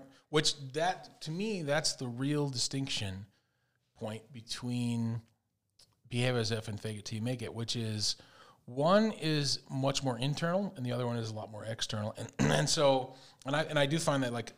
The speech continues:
your audience and the people that I resonate with from, from, from your audience, and even the people who I stay long-term friends with, who are, like, the big name guru type people,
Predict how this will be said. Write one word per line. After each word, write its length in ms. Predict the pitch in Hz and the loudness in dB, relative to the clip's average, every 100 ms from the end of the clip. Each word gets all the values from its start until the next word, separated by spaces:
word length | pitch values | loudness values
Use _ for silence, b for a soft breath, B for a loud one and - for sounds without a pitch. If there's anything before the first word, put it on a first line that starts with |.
| - - | -20 -2
your 200 | 143 156 | 4 6
audience 380 | 143 143 139 135 | 8 6 2 0
and 80 | 120 | -2
the 60 | |
people 200 | 131 135 | -4 -6
that 100 | 117 | -4
I 40 | 110 | -4
resonate 400 | 113 120 127 123 | -4 -4 -4 -6
with 200 | 123 120 | -8 -8
from, 320 | - 117 117 | -6 -6 -6
from, 340 | - 113 113 - | -6 -8 -8 -10
from 160 | - 110 | -10 -4
your 200 | 113 120 | 0 0
audience, 260 | 131 131 | 0 -2
and 100 | 123 | -6
even 300 | 135 180 233 | -4 -2 0
the 60 | 220 | 0
people 280 | 202 202 180 | -4 -4 -2
who 140 | 160 | 0
I 60 | 139 | 0
stay 240 | - 147 | 0 -2
long-term 480 | 131 127 135 139 123 | -2 -2 -4 -4 -4
friends 360 | - 151 165 120 | 0 0 2 0
with, 280 | 110 110 - B B B B _ | -4 -6 -14 B B B B _
who 160 | 120 127 | 0 4
are, 60 | 123 | 4
like, 200 | 117 - | 2 -2
the 80 | |
big 160 | 117 120 | -8 -6
name 220 | 120 117 | -4 -4
guru 300 | 117 135 135 | -4 -4 -4
type 240 | 101 92 - | -6 -10 -10
people, 300 | 101 - | -14 -14